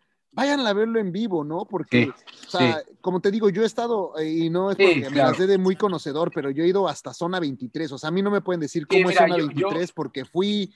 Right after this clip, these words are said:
Speaker 2: ¿Sabes qué?
Speaker 1: porque he
Speaker 2: ¿Sabes
Speaker 1: ido
Speaker 2: qué?
Speaker 1: a, a triple A con, cuando trajeron al Patrón,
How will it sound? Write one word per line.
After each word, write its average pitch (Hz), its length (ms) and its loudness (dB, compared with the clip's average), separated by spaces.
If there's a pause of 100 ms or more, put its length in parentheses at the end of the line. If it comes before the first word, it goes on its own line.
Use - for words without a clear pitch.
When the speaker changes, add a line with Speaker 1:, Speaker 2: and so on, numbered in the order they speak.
Speaker 2:
¿Sabes 208 240 -2
qué? 185 100 -2
Speaker 1:
porque 160 220 -4
he 160 40 -2
Speaker 2:
¿Sabes 180 200 2
Speaker 1:
ido 170 100 4
Speaker 2:
qué? 151 80 2
Speaker 1:
a, 139 340 -2 (220)
a 139 100 -4
triple 190 440 -2
A 175 80 0
con, 160 440 -4
cuando 160 240 -6
trajeron 180 320 -6
al 170 140 0
Patrón, 190 640 -2